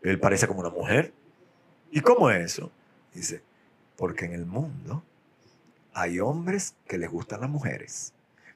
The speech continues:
pero también hay hombres que les gustan los hombres y hay mujeres que les gustan las mujeres.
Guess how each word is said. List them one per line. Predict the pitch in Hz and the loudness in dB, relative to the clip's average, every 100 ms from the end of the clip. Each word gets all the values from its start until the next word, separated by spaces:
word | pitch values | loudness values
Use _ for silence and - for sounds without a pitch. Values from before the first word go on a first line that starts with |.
| - | -2
pero | 110 95 | 2 4
también | 95 92 98 98 101 | 2 2 2 2 2
hay | 104 101 | 0 2
hombres | 98 98 98 - | 0 0 -2 -2
que | |
les | 92 | -2
gustan | 92 - 92 | -2 -4 -6
los | 90 170 | 0 0
hombres | 202 208 214 _ - - - | 0 -2 -6 _ -20 -20 0
y | 110 | 2
hay | 98 | 4
mujeres | 95 98 101 | 2 0 0
que | 101 | 0
les | 92 | -2
gustan | 90 92 98 | -4 -4 -8
las | 101 | -8
mujeres. | 98 76 65 | -10 -12 -12